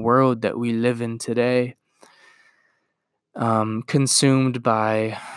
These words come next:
oh, shit ton of things, you know, your distractions and this and that. And sometimes you just have to come to grips with, uh, reality, to come to grips with yourself.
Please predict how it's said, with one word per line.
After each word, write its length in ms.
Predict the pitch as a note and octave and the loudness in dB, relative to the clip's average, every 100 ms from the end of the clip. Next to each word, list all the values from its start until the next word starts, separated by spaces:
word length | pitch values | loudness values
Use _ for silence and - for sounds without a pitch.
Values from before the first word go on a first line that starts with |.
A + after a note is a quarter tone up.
| - | -8
oh, 300 | B2+ A#2+ A2+ | -6 -6 -8
shit 480 | A2 - - C#3+ - | -6 -2 2 2 0
ton 180 | C3 A#2+ | -4 -4
of 140 | A2+ | -6
things, 580 | - A#2 A2+ A2 A2 - | -8 -8 -6 -8 -10 -10
you 80 | A2+ | -10
know, 240 | A2+ A2+ | -8 -10
your 200 | A2+ G#2+ _ _ - C#3 - | -10 -14 _ _ -18 -18 -8
distractions 960 | B3 - - C3+ - - - A2 G#2+ G#2+ | -4 -2 0 -2 -2 -8 -6 -6 -8 -10
and 240 | G2+ A2 | -12 -4
this 280 | C3 B2 - | -2 -2 -4
and 180 | A2+ A2+ | -2 0
that. 320 | A#2+ A#2 - - _ _ _ _ _ _ _ _ - - _ | 0 0 -4 -14 _ _ _ _ _ _ _ _ -16 -16 _
And 240 | B2+ A#2+ A#2+ | -12 -10 -8
sometimes 460 | C#3 C#3+ D#3+ C#3 | -6 -2 0 2
you 60 | C#3 | 0
just 180 | C#3 - | 0 0
have 160 | C3+ | 0
to 100 | - | -4
come 540 | - - C#3 C#3 C#3 C3+ - - - _ | -6 0 2 2 0 -4 -12 -20 -20 _
to 120 | - C3 | -2 0
grips 480 | C3 C3+ - - | 2 2 2 -2
with, 480 | C3 B2 A#2 - - _ _ _ _ _ _ _ _ _ A#2+ | 0 0 0 -8 -20 _ _ _ _ _ _ _ _ _ -2
uh, 120 | A#2 | 0
reality, 600 | A#2 A#2 A#2 A#2 G#2+ G2+ | 2 2 2 2 0 -2
to 220 | - B2+ - | -4 -8 -8
come 200 | - C3 | -4 -2
to 80 | B2+ | 0
grips 380 | A#2+ B2 A#2 - | 0 0 -2 -4
with 180 | A#2 A2+ | -6 -4
yourself. 960 | A#2+ B2+ C3 - - - - - - | 2 4 4 2 -2 -4 -10 -20 -20